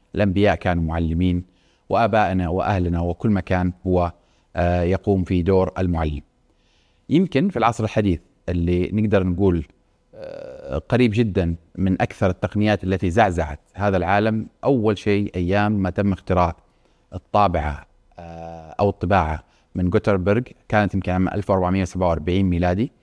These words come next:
هذا نقلنا نقلة نوعية في انتشار المادة اللي نقدر نقرأ منها، اللي هي الكتاب.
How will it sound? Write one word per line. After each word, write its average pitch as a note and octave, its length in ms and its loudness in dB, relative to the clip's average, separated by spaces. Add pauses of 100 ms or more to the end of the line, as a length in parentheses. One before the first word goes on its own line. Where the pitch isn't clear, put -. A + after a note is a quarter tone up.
(640)
هذا C#3+ 400 0 (180)
نقلنا B2 440 0
نقلة A#2 260 0
نوعية F#2 460 2
في D#2+ 200 -6
انتشار G#2 600 0 (640)
المادة G2 460 0
اللي G2 220 0
نقدر F#2+ 260 0
نقرأ F2+ 160 0
منها، F#2+ 240 0
اللي F2+ 200 0
هي F#2 320 2
الكتاب. F2+ 420 -4